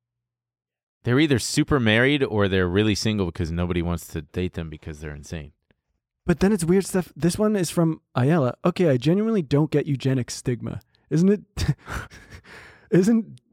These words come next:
Speaker 2: don't let siblings marry or abort a fetus if tests positive for a horrible genetic disease eugenics, which most people seem to support? Am I mis-,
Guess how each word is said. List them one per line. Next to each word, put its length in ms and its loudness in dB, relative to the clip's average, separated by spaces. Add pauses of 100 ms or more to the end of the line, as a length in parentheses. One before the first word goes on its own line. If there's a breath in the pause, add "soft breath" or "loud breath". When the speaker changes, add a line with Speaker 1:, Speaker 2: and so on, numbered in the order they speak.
(100)
Speaker 2:
don't 240 2
let 220 2
siblings 440 2
marry 340 4
or 360 2
abort 380 2
a 20 -2
fetus 600 0
if 160 -2
tests 260 -2
positive 540 0
for 180 2
a 60 2
horrible 320 2
genetic 340 -2
disease 420 -2
eugenics, 520 0
which 160 -4
most 160 0
people 180 -2
seem 180 -2
to 80 -4
support? 360 -2
Am 100 4
I 80 4
mis-, 260 0